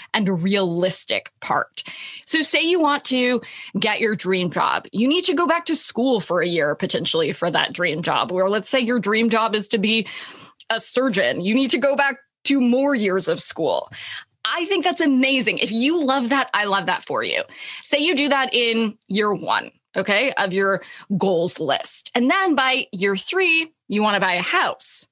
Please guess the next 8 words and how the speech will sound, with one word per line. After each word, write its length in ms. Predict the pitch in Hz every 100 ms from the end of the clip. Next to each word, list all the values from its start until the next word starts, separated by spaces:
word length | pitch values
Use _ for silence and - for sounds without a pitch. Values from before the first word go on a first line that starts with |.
| -
Is 180 | 175 175
that 280 | 262 571 -
comfortably 880 | - 427 453 - 415 359 339 349 349
achievable? 640 | - 320 285 302 330 330 _ 508
Mm, 680 | 679 784 784 762 679 539 - -
unclear. 640 | 349 339 320 240 156 - - - - 269
Your 260 | 226 370 359
goals 460 | 294 311 359 311